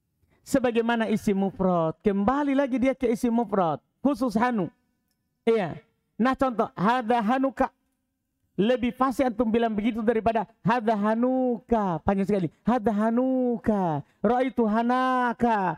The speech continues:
Marartu bihanika. Panjang. Lebih fasih hada hanuka. Segerami. Hada hanuka. Paham kan? Ra'aitu hanaka. Marartu bihanika.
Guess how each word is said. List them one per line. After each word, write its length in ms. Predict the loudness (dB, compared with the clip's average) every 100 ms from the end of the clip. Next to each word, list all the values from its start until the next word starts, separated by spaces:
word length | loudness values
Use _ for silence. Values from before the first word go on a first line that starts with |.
| -6
Marartu 480 | -2 0 0 -2 -2
bihanika. 1300 | 0 0 0 0 0 0 0 -2 0 0 0 -2 -6 _ _
Panjang. 400 | -2 0 -2 -4 -8 -2
Lebih 160 | -2 0
fasih 280 | 0 0 -2 -6 -2
hada 180 | 0 2 0
hanuka. 320 | 0 0 -4 _
Segerami. 560 | -2 0 0 0 -4 -6 _ _ _ _ _ _ _
Hada 240 | -4 0 0
hanuka. 480 | 2 0 -2 -6 -12 _ _ _ _ _ _ _ -2
Paham 160 | 0 2
kan? 160 | 0 -2 -2
Ra'aitu 480 | 0 2 0 0 0
hanaka. 560 | 2 2 0 0 -4 -6 _
Marartu 640 | 0 2 2 0 0 0
bihanika. 1300 | 2 0 0 -6 -20 _ _ -2 0 0 -2 -4 -6